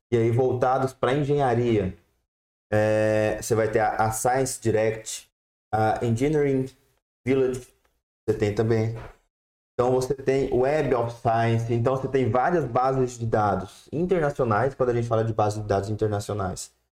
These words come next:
A maioria dos trabalhos que você vai encontrar são em inglês, mas são reconhecidas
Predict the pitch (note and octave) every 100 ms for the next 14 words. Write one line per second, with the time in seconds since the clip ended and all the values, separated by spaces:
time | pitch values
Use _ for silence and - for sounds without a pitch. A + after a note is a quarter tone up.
0 | _ _ _ G#2+ A#2+ A#2 A2+ A2+ G#2 F#2+
1 | F#2+ - G2 F#2+ G2 G2 F2+ F#2 _ _
2 | _ _ _ - C3+ E3 B2 G2+ G2 F#2+
3 | - - _ _ _ _ A2+ A2 A#2 A#2+
4 | B2 C#3+ E3 - D3+ - C#3+ D#3 D#3 -
5 | - -